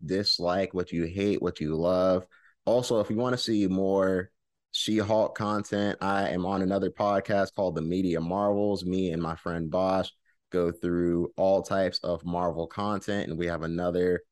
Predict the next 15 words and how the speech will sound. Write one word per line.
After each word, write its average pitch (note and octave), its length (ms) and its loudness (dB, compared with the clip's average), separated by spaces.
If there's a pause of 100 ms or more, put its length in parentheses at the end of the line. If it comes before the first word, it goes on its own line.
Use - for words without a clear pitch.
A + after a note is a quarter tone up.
(280)
episode F#2+ 460 0
coming F2+ 260 -2
out E2 200 -4
soon, G2 300 -2
I'm E2+ 140 -2
sure, G2 420 2
whenever F2+ 460 0 (300)
you F2+ 120 -2
listen F2 280 -2
to E2 80 0
this. F#2+ 480 2 (440)
Uh, F2+ 240 0
check G2+ 280 -2
us F2+ 120 2
out. G#2+ 380 2